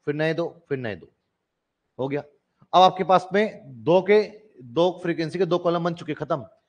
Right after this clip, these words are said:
अब उसके बाद आगे आप तीन frequency लो और ऐसे तीन कॉलम बनाने हैं। तो पहले तीन, फिर नए तीन, फिर नए तीन, फिर एक छोड़ करके फिर तीन,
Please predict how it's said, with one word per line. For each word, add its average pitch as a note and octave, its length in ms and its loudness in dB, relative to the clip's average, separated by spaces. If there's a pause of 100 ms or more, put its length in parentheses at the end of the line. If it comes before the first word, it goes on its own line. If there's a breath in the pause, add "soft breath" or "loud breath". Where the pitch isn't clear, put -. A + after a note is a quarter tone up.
(220)
अब D#3 80 0
उसके D#3+ 220 -4
बाद F#3 180 6
आगे F3 220 2
आप F#3+ 520 0
तीन G#3 200 -2
frequency D#3+ 460 -8
लो D3+ 160 -2
और D3 200 -2
ऐसे D3 180 -2
तीन F3+ 280 -4
कॉलम C#3+ 280 -4
बनाने G#2 280 -8
हैं। F2+ 160 -16 (320)
तो C#3 60 -10
पहले C#3 340 -4
तीन, E3 340 -6 (460)
फिर C#3 120 -2
नए D3 240 -2
तीन, D#3 400 -6 (100)
फिर C#3 80 -8
नए D3 180 -2
तीन, D#3 260 -6
फिर C3+ 160 -8
एक C#3+ 180 -2
छोड़ D3 160 -4
करके C#3 220 -4
फिर C#3+ 180 -6
तीन, C#3+ 320 -8